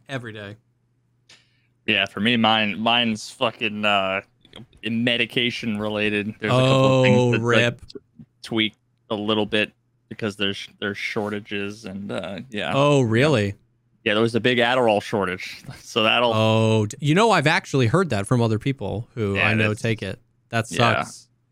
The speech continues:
Speaker 2: S-, so it's, like, hard to get
Speaker 1: That's
Speaker 2: whenever you
Speaker 1: brutal.
Speaker 2: want, wherever you want, right? Like, I have, I, I've obviously got, like, my prescription 'cause I've got fucking A D H D.
Speaker 1: Yeah.
Speaker 2: Um, and it was much easier to get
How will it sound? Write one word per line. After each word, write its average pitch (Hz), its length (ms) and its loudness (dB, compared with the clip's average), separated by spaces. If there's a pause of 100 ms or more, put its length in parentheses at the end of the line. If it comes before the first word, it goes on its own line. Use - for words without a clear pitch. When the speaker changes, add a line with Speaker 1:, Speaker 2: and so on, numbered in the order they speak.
Speaker 2:
S-, - 220 -14 (160)
so 110 260 -2
it's, 104 160 -2
like, 98 120 -2
hard 113 360 0
to 107 100 -8
get 98 380 -4 (1080)
Speaker 1:
That's 123 440 -4
Speaker 2:
whenever 113 420 2
you 110 140 4
Speaker 1:
brutal. 107 40 0
Speaker 2:
want, 110 300 2
wherever 107 340 2
you 104 140 0
want, 101 240 -4
right? 101 180 -2
Like, 95 180 -4
I 101 80 -6
have, 101 340 -2
I, - 340 -4
I've 98 160 -8
obviously 98 240 -4
got, 98 120 -2
like, - 140 -8
my - 100 -6
prescription - 540 -10
'cause 92 140 -10
I've 90 100 -10
got - 140 -8
fucking - 320 -14
A - 80 -10
D - 180 -14
H - 140 -18
D. 92 200 -10 (180)
Speaker 1:
Yeah. 101 480 -2
Speaker 2:
Um, 92 260 -10 (1400)
and 113 160 0
it 113 60 -2
was 117 140 0
much 131 220 0
easier 143 360 0
to 143 100 -2
get 113 280 0